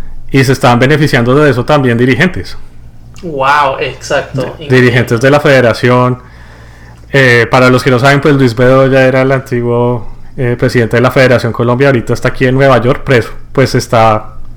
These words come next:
Speaker 1: en el fifa Gate.
Speaker 2: Claro.
Speaker 1: Está aquí, está aquí, fue el primero en, en, en venirse aquí para sapear a todos.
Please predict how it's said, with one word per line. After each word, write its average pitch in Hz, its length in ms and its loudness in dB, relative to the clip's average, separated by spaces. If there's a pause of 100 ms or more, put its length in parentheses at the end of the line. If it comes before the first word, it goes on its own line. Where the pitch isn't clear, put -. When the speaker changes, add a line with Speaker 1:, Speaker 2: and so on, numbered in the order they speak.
(160)
Speaker 1:
en 135 140 0
el 143 120 2
fifa 131 260 0
Gate. 123 300 0 (840)
Speaker 2:
Claro. 131 200 -2
Speaker 1:
Está 127 120 0
aquí, - 160 0
está 135 280 -2
aquí, 135 320 -2
fue 131 140 0
el 127 40 0
primero 139 320 2
en, 151 320 0
en, 120 340 -4
en 117 200 -4
venirse 110 340 -2
aquí 131 280 -2
para 123 580 0
sapear 117 360 0
a 117 120 0
todos. 107 320 -2